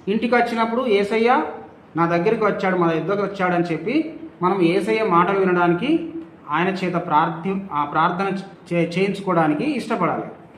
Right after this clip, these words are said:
లేదా ఆయన దీవెనలు పొందడానికి ఇష్టపడాలి. కానీ ఈ అతి తెలివి పరురాలైనటువంటి మార్త ఏం చేసింది? యేసుప్రభు అచ్చుడితోటే, అచ్చుడితోటే అని కాదు, వచ్చినా కానీ కూడా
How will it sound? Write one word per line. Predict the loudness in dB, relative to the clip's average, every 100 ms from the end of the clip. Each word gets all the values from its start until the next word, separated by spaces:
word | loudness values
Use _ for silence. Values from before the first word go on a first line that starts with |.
| -20 -2
లేదా | 4 6
ఆయన | 6 4 0 0 2
దీవెనలు | 4 2 2
పొందడానికి | 2 4 4 4
ఇష్టపడాలి. | 0 -2 -4 -4 -8 -14 -20 0
కానీ | 4 4 4 2 -4 -14 -16 -20 -20 -20 -8 0
ఈ | 2 4 2 0 -4 0
అతి | 0 4
తెలివి | 4 4 2 0 -4 -2
పరురాలైనటువంటి | 0 4 6 6 2 0 0 2 2
మార్త | 2 2 2 2 0
ఏం | 2 4
చేసింది? | 2 2 2 0 -2 -6 -12 -20 -20 -20 -20 -10 2
యేసుప్రభు | 4 4 2 4 4
అచ్చుడితోటే, | 2 0 2 2 4 2 2 -2 -8 -14 -20 -20 -20 -14
అచ్చుడితోటే | -8 0 4 6 6
అని | 6
కాదు, | 6 4 2 -6 -12 -20 -20 -20 -20 -20 -10 -4
వచ్చినా | -2 2 4
కానీ | 6 4
కూడా | 4 6 4 2 -4